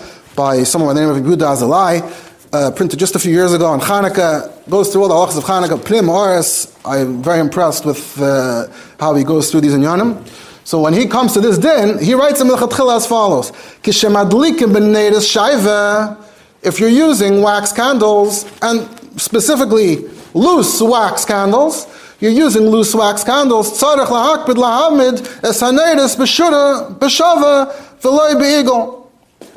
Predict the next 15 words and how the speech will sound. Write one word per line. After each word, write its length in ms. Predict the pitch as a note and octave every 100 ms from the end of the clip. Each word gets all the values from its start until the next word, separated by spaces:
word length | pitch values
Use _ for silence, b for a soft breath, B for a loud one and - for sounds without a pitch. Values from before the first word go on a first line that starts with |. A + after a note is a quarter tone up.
| -
And 120 | A3+
make 160 | C#4+ C#4
sure 320 | D#4+ D#4 C#4+
that, 600 | A3+ G3+ - - - - -
and 300 | B2+ B2 C#3+
even 180 | B3+ A#3+
when 140 | G#3+
they're 80 | F3+
straight, 440 | F#3 - D4 C#4+ G3+
you 60 |
should 140 | E3+ E3
make 100 | E3+
sure 160 | G3
they're 80 | D#3
not 340 | F3 E3+ -